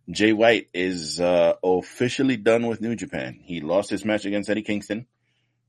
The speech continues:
and there are rumors about, about where he might go. Uh, the stipulation for his match was that if he loses, he cannot go back to New Japan.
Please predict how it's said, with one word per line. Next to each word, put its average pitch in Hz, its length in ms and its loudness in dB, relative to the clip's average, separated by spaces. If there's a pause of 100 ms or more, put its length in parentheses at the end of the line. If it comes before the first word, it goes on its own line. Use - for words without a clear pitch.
and 82 520 -4
there 85 180 -2
are 92 140 -2
rumors 104 380 -4
about, 107 340 4 (1080)
about 85 220 0
where 92 140 2
he 113 80 -2
might 98 180 0
go. - 200 -4 (960)
Uh, 73 600 0 (220)
the 87 80 -4
stipulation 107 540 -2
for 107 120 -4
his 98 220 -4
match 113 260 0
was 92 140 -6
that 80 180 0
if 87 140 -6
he 104 140 -4
loses, 139 420 2
he 107 240 -12
cannot 110 440 -4
go 98 160 -2
back 92 280 -2
to 95 120 -8
New 92 140 -6
Japan. 78 300 -12